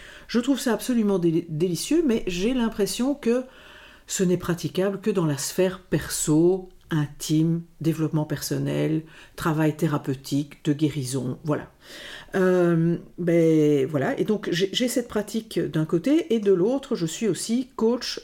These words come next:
en entreprise et formatrice en entreprise. Voilà, où je vois que c'est pas ça qui, euh, prévaut, hein, qu'on est plutôt, euh, quand je, je participe à des réunions, euh, dans ce qu'on connaît bien, hein, on, les gens se coupent la parole, et cetera.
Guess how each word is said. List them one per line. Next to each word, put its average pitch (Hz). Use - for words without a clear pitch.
en 190
entreprise 185
et 190
formatrice 202
en 208
entreprise. 214
Voilà, 247
où 269
je 160
vois 180
que 196
c'est 175
pas 165
ça 247
qui, 185
euh, 156
prévaut, 175
hein, 311
qu'on 165
est 151
plutôt, 175
euh, 135
quand 156
je, 151
je 143
participe 151
à 147
des 147
réunions, 135
euh, 131
dans 143
ce -
qu'on 160
connaît 143
bien, 131
hein, 147
on, 139
les 139
gens 151
se -
coupent 165
la -
parole, -
et -
cetera. 202